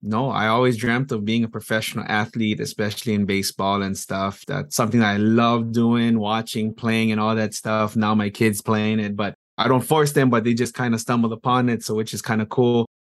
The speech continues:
But, you know, the great thing about it is the dream was to become a professional athlete. It didn't happen. But at the same time, to say that I've connected my musical career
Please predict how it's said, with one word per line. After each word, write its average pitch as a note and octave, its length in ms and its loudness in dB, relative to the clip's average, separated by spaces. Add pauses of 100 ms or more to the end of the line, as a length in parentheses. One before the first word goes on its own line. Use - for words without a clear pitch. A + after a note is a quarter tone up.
(140)
But, A#2 140 2
you D3 80 4
know, D#3+ 120 4
the C#3+ 120 2
great C#3 320 2
thing C#3+ 160 2
about A2+ 340 2
it G#2+ 80 -2
is G#2 220 -2
the G#2 80 -2
dream A2+ 420 4
was A2+ 240 2
to A2+ 100 -4
become G#2+ 360 0
a G2+ 80 -2
professional G#2 560 -4
athlete. G#2+ 580 -2
It F#2+ 120 -6
didn't G#2 260 0
happen. A2 500 -2 (340)
But A2 280 0 (100)
at G#2 140 -6
the G#2+ 80 -6
same A#2 280 2
time, A2 260 0
to G#2+ 100 -6
say G#2+ 240 0
that G#2+ 240 -2
I've G2+ 160 -4
connected A2 520 0
my G2+ 120 0
musical G#2+ 500 2
career A2 800 2